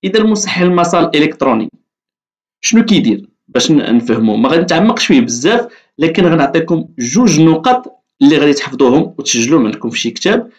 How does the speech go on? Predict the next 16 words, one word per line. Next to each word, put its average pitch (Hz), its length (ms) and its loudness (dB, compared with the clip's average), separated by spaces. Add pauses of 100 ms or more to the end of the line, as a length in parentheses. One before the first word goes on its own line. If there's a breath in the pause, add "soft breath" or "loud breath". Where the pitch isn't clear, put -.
(200 loud breath)
باش 143 160 -2
انك 151 500 -2
اي 208 180 2
سؤال 135 340 -2
تحط - 300 -8
لك 233 240 -4
غادي 190 160 2
تجاوب 143 340 0
عليه. 71 140 -8 (480 soft breath)
اذا 226 160 2
مصحح 233 500 2
المسار 190 360 2
الالكتروني 208 680 0
شنو 214 240 -4
كيدير؟ 120 280 0
كيمكن 226 680 0